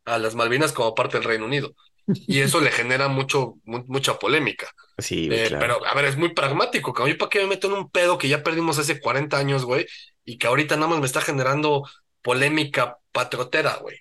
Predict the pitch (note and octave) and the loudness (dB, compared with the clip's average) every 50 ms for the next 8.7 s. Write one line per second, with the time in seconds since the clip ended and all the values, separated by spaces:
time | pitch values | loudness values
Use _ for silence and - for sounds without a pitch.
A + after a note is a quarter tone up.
0 | _ - B2+ A#2+ A2+ A#2 A#2 A#2 A#2 A#2+ A#2+ B2 B2+ A#2+ - _ _ _ _ _ | _ 0 2 2 2 2 0 0 0 -2 -2 -6 -10 -14 -18 _ _ _ _ _
1 | _ _ _ _ _ _ _ _ _ _ _ _ - - - - B2 A2 A#2 C3 | _ _ _ _ _ _ _ _ _ _ _ _ -4 -4 -2 0 2 2 2 2
2 | B2+ - - - - C3 C3 - F#3+ F#3 F3 - - _ _ _ - C3+ G#3 C4 | 0 -2 -6 -2 -2 0 2 2 2 2 2 0 -4 _ _ _ 0 2 2 4
3 | A#3 F3 D#3+ D#3 D#3+ E3 D#3+ D3+ - D#3 D3+ D3 D#3+ D#3+ D#3 F3+ F#3 G3+ - D#3+ | 4 4 6 4 4 4 2 2 2 2 2 4 4 4 4 4 2 2 2 2
4 | D#3+ D#3 D#3+ D#3+ F3 F#3 E3+ - F#3+ E3+ E3+ E3 D#3 - - D#3 D3 C#3+ C3+ C#3 | 2 4 6 6 6 4 4 2 2 4 4 2 2 2 4 4 4 4 2 2
5 | C3+ C3 C#3 C3+ D3+ C3+ - _ - A#2 A2+ - - A2+ - - - _ _ - | 0 0 0 0 -2 -4 -6 _ -2 0 2 2 2 0 -2 -4 -10 _ _ 0
6 | D#3 E3+ E3 D3+ D3+ - E3 - - B2 A2+ G#2+ - A2 A2 A2+ A#2+ A#2+ - A2 | 2 2 4 4 4 4 4 2 2 2 0 2 2 2 2 2 2 0 0 -2
7 | A2 A2 - G#2+ G2 G2 G2+ G2+ F#2+ F#2 F#2 F#2 F2 E2 - - F2+ F#2 F#2 - | -2 0 0 0 0 0 0 0 0 0 0 0 0 -2 -2 -2 -2 -2 -2 -2
8 | - - F2 E2+ F#2 - - A#2 B2+ C#3 C3+ C3+ - | -2 -2 -2 -2 -2 0 0 2 2 2 0 0 -4